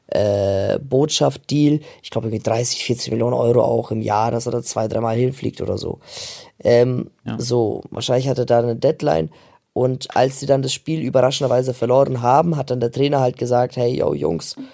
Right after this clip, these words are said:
Speaker 1: wahrscheinlich morgen früh dann oder morgen Mittag Straftraining, so, das, das, das.“ Der war dann halt sauer.
Speaker 2: Mhm.
Speaker 1: Ja,
Speaker 2: Mhm.
Speaker 1: und Messi hat sich dann angeblich die Erlaubnis geholt vom Vorstand,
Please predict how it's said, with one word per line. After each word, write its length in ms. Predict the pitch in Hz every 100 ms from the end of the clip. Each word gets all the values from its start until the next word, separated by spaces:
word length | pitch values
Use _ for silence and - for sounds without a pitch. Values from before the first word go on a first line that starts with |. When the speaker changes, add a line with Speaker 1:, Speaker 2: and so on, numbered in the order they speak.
| _ _
Speaker 1:
wahrscheinlich 320 | - 127 127
morgen 300 | 131 135 135
früh 260 | 127 135 143
dann 240 | 131 127
oder 140 | 123 117
morgen 240 | 117 123
Mittag 260 | 131 123 120
Straftraining, 880 | - 107 117 - 120 110 107 113 117
so, 200 | 107 107
das, 340 | 110 - -
das, 160 | - -
das.“ 420 | 98 - - - _ _ _ -
Der 80 |
war 80 | -
dann 100 | 113
halt 140 | 110 -
sauer. 300 | 113 113 107
Speaker 2:
Mhm. 100 | 110 - - - - - - _ _ -
Speaker 1:
Ja, 280 | 87 82 -
Speaker 2:
Mhm. 120 | 117
Speaker 1:
und 240 | 120 123 -
Messi 300 | 135 156 151
hat 160 | 143
sich 140 | - -
dann 240 | 143 147
angeblich 800 | - 131 127 131 175 - 180 - _ _ _ _ _ -
die 260 | 127 131 -
Erlaubnis 640 | 117 123 170 180 180 175
geholt 400 | - 160 165 175
vom 220 | - 143 135
Vorstand, 760 | - 160 202 - 208 240 -